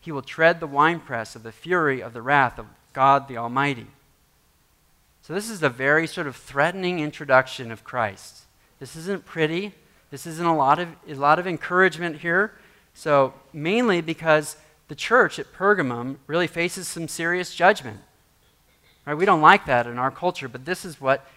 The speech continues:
he was saying to the church at Pergamum. This sword is an instrument of judgment falling on those who deserve that judgment. All right, so,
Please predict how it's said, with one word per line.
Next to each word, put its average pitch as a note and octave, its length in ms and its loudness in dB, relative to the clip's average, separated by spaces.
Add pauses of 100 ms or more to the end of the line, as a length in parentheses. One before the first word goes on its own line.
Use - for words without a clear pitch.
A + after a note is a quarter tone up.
he D3+ 80 -12
was D3 140 -10
saying B2 480 -6
to - 80 -18
the A#2+ 80 -18
church - 320 -8
at - 100 -20
Pergamum. A#2 440 -10 (640)
This D#3+ 100 -6
sword F3+ 500 4
is D3 140 -6
an D3+ 120 -8
instrument F3 520 -6
of C#3+ 180 -10
judgment D#3 600 -2
falling C3+ 640 -2 (340)
on C3+ 120 -10
those C#3+ 280 -4
who D#3+ 80 -10
deserve C3 680 -4 (260)
that C#3 160 -4
judgment. A#2 480 -6 (1200)
All C3 60 -16
right, C#3 120 -16
so, A2 220 -18